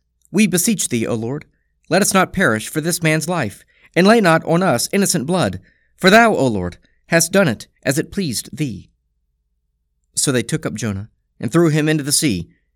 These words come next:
and the sea ceased from its raging. Then the men feared the Lord exceedingly, and they offered a sacrifice to the Lord, and made vows.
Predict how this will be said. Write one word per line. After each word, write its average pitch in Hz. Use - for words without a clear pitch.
and 139
the 131
sea 131
ceased -
from 135
its 127
raging. 107
Then 131
the 139
men 135
feared 143
the 117
Lord 127
exceedingly, 95
and 123
they 127
offered 131
a -
sacrifice 120
to -
the 135
Lord, 143
and 120
made 120
vows. 117